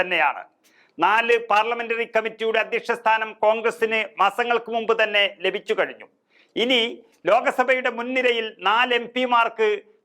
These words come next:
സീറ്റുകൾ ലഭിക്കാൻ പോവുകയാണ് കോൺഗ്രസിന്. പ്രതിപക്ഷ നേതാവ് രാഹുൽ ഗാന്ധി, എം പിമാരായ കെ സി വേണുഗോപാൽ, ഗൗരവ് ഗൊഗോയ്, അതുപോലെ കൊടിക്കുന്നിൽ സുരേഷ് എന്നീ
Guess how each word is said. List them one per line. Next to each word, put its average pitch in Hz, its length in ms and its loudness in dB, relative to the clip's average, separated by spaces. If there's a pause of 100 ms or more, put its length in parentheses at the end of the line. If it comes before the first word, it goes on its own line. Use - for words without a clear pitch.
(120)
സീറ്റുകൾ 240 580 0
ലഭിക്കാൻ 214 380 0 (100)
പോവുകയാണ് 190 560 0 (220)
കോൺഗ്രസിന്. 147 480 -4 (400)
പ്രതിപക്ഷ 165 380 0
നേതാവ് 202 460 2
രാഹുൽ 185 320 0
ഗാന്ധി, 214 320 -2 (460)
എം 196 240 2
പിമാരായ 214 520 2 (160)
കെ 196 100 4 (100)
സി 220 180 -4
വേണുഗോപാൽ, 220 540 2 (300)
ഗൗരവ് 202 480 2
ഗൊഗോയ്, 202 340 4 (460)
അതുപോലെ 214 280 0 (100)
കൊടിക്കുന്നിൽ 247 540 0
സുരേഷ് 208 400 0 (240)
എന്നീ 208 180 0